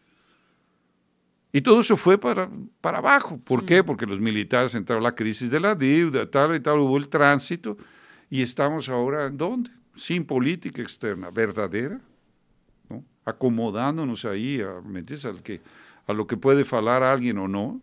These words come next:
Speaker 1: ¿no? Sin, este, sin tener una política firme hacia África. Eso es área de influencia de Brasil.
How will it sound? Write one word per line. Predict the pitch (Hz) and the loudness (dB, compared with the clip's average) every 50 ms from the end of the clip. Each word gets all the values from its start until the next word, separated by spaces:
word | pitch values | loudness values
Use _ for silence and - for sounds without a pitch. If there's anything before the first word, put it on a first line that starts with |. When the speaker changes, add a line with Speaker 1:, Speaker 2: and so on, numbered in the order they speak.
| _ _ | _ _
Speaker 1:
¿no? | - - 120 127 _ _ _ _ _ _ _ _ _ _ _ _ _ _ _ _ - - | -16 -16 -16 -16 _ _ _ _ _ _ _ _ _ _ _ _ _ _ _ _ -20 -14
Sin, | - - - - 160 151 143 160 196 208 202 - _ _ _ _ _ _ _ _ _ - | -10 -8 -4 0 0 0 0 0 -2 -6 -10 -14 _ _ _ _ _ _ _ _ _ -10
este, | - 101 - - - _ - - 92 - - - - - - | -10 -10 -10 -10 -16 _ -18 -18 -16 -16 -16 -18 -18 -20 -18
sin | - - - 117 98 | -10 -4 -4 -4 -2
tener | 107 107 95 104 113 123 | -2 -2 -2 -2 -2 -2
una | 135 131 113 - | -2 -4 -4 -6
política | 101 95 90 98 - - - 92 | -8 -10 -10 -12 -14 -14 -14 -14
firme | - - 101 101 117 139 | -12 -12 -10 -8 -8 -8
hacia | 120 - - 107 120 147 | -8 -10 -10 -10 -10 -10
África. | - - - - 240 - - _ _ _ _ _ _ _ _ _ _ | -12 -14 -16 -18 -18 -18 -20 _ _ _ _ _ _ _ _ _ _
Eso | - 139 165 160 - 175 139 | -4 -2 -2 -2 -4 -6 -4
es | 143 180 214 - - _ _ - _ _ | -4 -4 -6 -8 -10 _ _ -20 _ _
área | - 127 156 185 202 208 202 190 170 139 | 4 6 8 8 8 8 6 4 2 0
de | 123 120 | 0 0
influencia | 110 95 - - 120 127 131 120 - 120 | -2 -4 -4 -4 -4 -4 -4 -4 -6 -6
de | 107 104 98 | -8 -8 -8
Brasil. | 90 95 98 92 85 - - 82 80 | -10 -8 -10 -10 -10 -12 -16 -18 -20